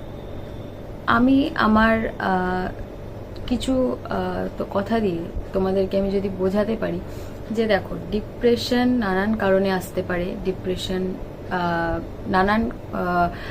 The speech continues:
আহ, ভাবে আসতে পারে তোমার কাছে। আহ, অনেকে আবার জানেই না যে, আহ, সে ডিপ্রেশনে আছে, এই আমার কিছু খেতে ভালো লাগছে না, এই আমার কিছু করতে ভালো লাগছে না, আমি এনার্জি পাচ্ছি না, সেগুলোও কিন্তু এক রকমের ডিপ্রেশন।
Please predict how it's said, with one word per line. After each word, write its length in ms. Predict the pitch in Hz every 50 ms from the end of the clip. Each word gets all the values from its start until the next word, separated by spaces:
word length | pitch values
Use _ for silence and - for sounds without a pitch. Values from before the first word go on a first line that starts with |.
| - - - -
আহ, 180 | - 180 175 170 175
ভাবে 260 | 196 185 190 226 226
আসতে 300 | 220 202 196 - - 214
পারে 220 | 208 196 190 190 185
তোমার 220 | 190 185 180 175 175
কাছে। 340 | 175 175 170 - - 185 214 - - - - - - - - -
আহ, 360 | - 185 180 175 175 175 - - - - - - - - - - - - - -
অনেকে 360 | 233 240 269 262 285 277 285
আবার 220 | 262 233 254 247
জানেই 380 | 220 226 190 185 220 247 262 262
না 180 | 226 190 170
যে, 300 | 170 170 180 185 180 - -
আহ, 240 | - 185 175 170 170
সে 180 | 175 - 190 185
ডিপ্রেশনে 580 | 185 185 185 - 185 175 - - 175 170 165
আছে, 220 | 160 156 151 - - - - - - - - -
এই 180 | - 202 202
আমার 200 | 202 190 190 185 175 -
কিছু 160 | 190 190 190 -
খেতে 220 | - 170 - 175
ভালো 260 | 170 180 170 170 170
লাগছে 340 | 165 165 160 160 - - 170
না, 160 | 170 170 175 175 -
এই 180 | 170 170 175
আমার 160 | 175 170 170 165 -
কিছু 180 | 175 - 185 180 -
করতে 260 | 170 165 - - 175
ভালো 220 | 170 170 160 160
লাগছে 340 | 160 165 160 - - - 180
না, 180 | 180 175 180 175 - - - - - - - -
আমি 240 | - 196 196 190 190
এনার্জি 320 | 185 185 180 175 175 -
পাচ্ছি 340 | - 175 170 - - - 175
না, 140 | 175 175 175
সেগুলোও 340 | - - 175 175 180 208 240
কিন্তু 260 | 247 269 233 214 190
এক 120 | 180 -
রকমের 300 | 190 185 - 185 190 190 185
ডিপ্রেশন। 440 | - 180 - - 160 - - -